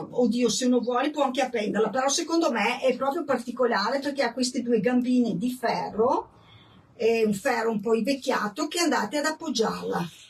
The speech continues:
Molto bella. Ecco, colgo l'occasione, vi, eh, ricordo l'uva, il nostro kit di uva,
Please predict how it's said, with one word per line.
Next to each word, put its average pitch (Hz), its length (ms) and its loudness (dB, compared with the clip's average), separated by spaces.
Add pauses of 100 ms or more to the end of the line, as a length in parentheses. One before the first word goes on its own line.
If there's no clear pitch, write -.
(100)
Molto 277 280 2
bella. 180 260 0 (280)
Ecco, 254 480 0 (260)
colgo 320 380 -2
l'occasione, 240 800 0 (1300)
vi, 254 220 4 (200)
eh, 214 680 0
ricordo 247 720 2
l'uva, 202 840 2 (420)
il 196 100 -2
nostro 202 400 -2
kit 208 300 -4
di 233 160 2
uva, 269 280 0